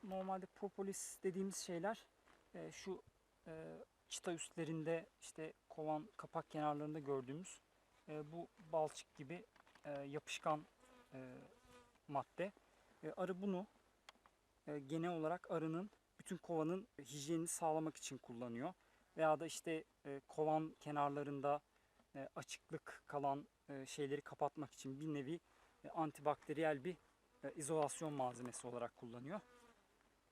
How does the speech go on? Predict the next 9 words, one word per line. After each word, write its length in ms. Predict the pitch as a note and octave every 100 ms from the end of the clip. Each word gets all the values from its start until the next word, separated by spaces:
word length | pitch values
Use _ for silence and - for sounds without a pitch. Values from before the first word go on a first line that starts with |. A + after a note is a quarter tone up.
| -
E, 320 | D#3 D3+ D3 C3 - -
tabii 260 | G3 F3+ F3+
biz 200 | G3 F3
bunu, 220 | F#3+ A3+ - - _ -
e, 240 | D#3+ D#3 D#3 F3+ -
buradaki, 500 | G3+ F3 - F#3+ F#3 - _ -
e, 140 | D3
şeyleri 340 | - E3 E3 F3
toplamak 640 | E3 - E3 G#3+ -